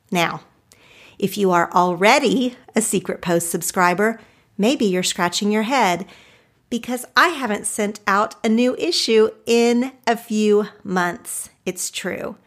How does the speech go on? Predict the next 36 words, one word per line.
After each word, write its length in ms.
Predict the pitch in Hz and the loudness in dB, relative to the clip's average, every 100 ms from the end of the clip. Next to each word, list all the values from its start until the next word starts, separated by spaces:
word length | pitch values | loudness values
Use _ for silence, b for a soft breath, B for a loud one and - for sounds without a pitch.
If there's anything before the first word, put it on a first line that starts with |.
| b b b b b | b b b b b
Launching 320 | 233 226 247 | 2 2 0
this 120 | 220 | 0
podcast 720 | - 233 220 220 208 208 - | 0 0 0 -2 0 0 -4
and 80 | 196 - | -8 0
all 160 | 214 | 2
of 140 | 226 190 | 2 0
the 80 | 190 | -4
travel 480 | - 220 202 196 | -2 2 2 2
and 120 | 190 185 | 0 -2
craziness 600 | - 196 196 196 190 190 | -2 -2 0 -2 -4 -4
in 60 | |
our 120 | 175 170 | -4 0
life 360 | 175 175 180 | 2 0 -2
this 240 | 196 185 185 | -8 -6 -2
year, 340 | 180 175 - _ | -2 -2 -6 _
it 180 | 269 285 | -2 0
means 240 | 262 240 | 2 2
that 100 | 233 | 2
I've 160 | 214 202 | -2 -2
slacked 460 | - 202 180 185 - | -2 2 2 0 -6
on 100 | 185 | -4
the 60 | 180 | -4
Secret 420 | - 180 - - | -2 -4 -6 -6
Posts, 480 | 180 175 170 - - | -4 -4 -6 -10 -8
but 240 | - 196 | -4 -2
they're 120 | 202 | 0
coming 640 | 208 - - 320 330 320 320 - _ - | -2 -4 0 2 4 0 -2 -8 _ 2
back. 500 | 202 190 - - - _ b b b b | 4 4 0 -16 -20 _ b b b b
I 140 | 220 | 2
miss 400 | 247 262 294 - | 4 2 0 0
them. 240 | 220 190 | -2 -2
People 300 | 190 254 262 | -4 -6 -2
are 160 | 262 - | -2 0
asking 440 | 196 220 - 202 196 | 0 0 -2 -6 -4
about 280 | 180 180 | -2 -2
them. 300 | 180 175 175 | -2 -4 -4